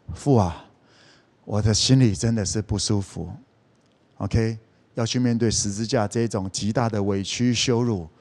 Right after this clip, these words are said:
不应该是我的，但是愿你的旨意成就，不要照我的意思，照你的意思。”恭喜你，你准备复活了。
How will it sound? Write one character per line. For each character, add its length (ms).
不 160
应 240
该 180
是 160
我 160
的， 100
但 200
是 340
愿 260
你 140
的 100
旨 140
意 160
成 220
就， 280
不 100
要 140
照 160
我 140
的 60
意 100
思， 280
照 320
你 160
的 100
意 160
思。” 240
恭 140
喜 180
你， 220
你 140
准 200
备 140
复 180
活 220
了。 180